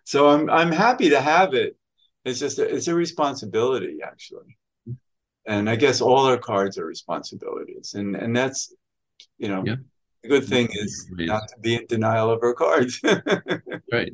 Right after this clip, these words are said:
Speaker 2: We're always responsible to play our cards right or not, in which case we're also responsible for the negative outcomes of not playing our cards right.
Speaker 1: Right. And we can't be somebody else and play their cards.
Speaker 2: Nope.
Speaker 1: Yeah.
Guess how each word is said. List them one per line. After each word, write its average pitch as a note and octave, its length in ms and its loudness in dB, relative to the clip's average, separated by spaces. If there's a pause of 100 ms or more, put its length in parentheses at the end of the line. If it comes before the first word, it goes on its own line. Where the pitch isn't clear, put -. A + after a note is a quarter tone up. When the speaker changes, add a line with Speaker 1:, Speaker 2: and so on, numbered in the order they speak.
Speaker 2:
We're G#2+ 200 4
always B2+ 400 6
responsible F#2+ 960 0 (260)
to - 100 -6
play E2+ 280 0
our F2+ 100 2
cards B2 360 0
right C2 260 0 (580)
or F#2+ 160 2
not, G2 480 0
in F2 160 -2
which F#2 240 -4
case F2 240 2
we're F2+ 140 0
also F#2 260 0
responsible E2 800 -4
for D#2+ 140 -6
the D#2+ 100 0
negative D#2 360 0
outcomes C#2+ 560 -2
of C#2 100 -6
not F#2+ 300 -2
playing C2+ 240 -6
our A#1 140 -10
cards - 280 -6
right. G#1 180 -10 (800)
Speaker 1:
Right. G2 300 0 (260)
And G2 80 -12
we G2+ 100 -6
can't A2 320 -4
be G2+ 140 -2
somebody G2+ 500 0
else F#2+ 320 0
and E2+ 220 -12 (180)
play F2+ 200 0
their G2 240 2
cards. - 500 -8 (480)
Speaker 2:
Nope. D#2+ 420 -6 (680)
Speaker 1:
Yeah. F2+ 220 -12